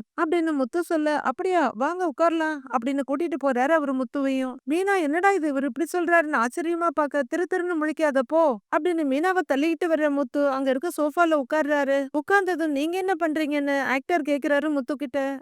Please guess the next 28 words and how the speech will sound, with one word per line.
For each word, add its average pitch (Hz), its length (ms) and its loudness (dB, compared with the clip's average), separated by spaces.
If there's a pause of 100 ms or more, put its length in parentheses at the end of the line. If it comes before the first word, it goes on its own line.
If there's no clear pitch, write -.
(120)
"சார், 359 260 2
நான் 262 260 0
சொந்தமா 349 340 0
ரெண்டு 294 240 0
கார் 302 280 2
வச்சு 339 260 -2
ஓட்டிட்டு 277 360 0
இருக்கேங்க 285 320 -2
சார்" 277 340 0
அப்படின்னு 311 400 -2
முத்து 269 280 0
சொல்ல, 285 340 0
"அப்படியா, 359 440 0
வெரி 277 280 2
குட்" 311 260 0 (100)
அப்படின்னு 311 420 -2
பாராட்டுறாரு 302 600 2
அவரு. 285 260 0 (400)
"சார், 330 280 4
உங்களை 262 280 0
நான் 262 180 0
நிறைய 285 280 0
சீரியல் 330 460 0
எல்லாம் 277 220 0
பார்த்திருக்கேங்க 269 540 0
சார், 277 260 0 (100)
படத்துல 370 380 2
கூட 349 200 0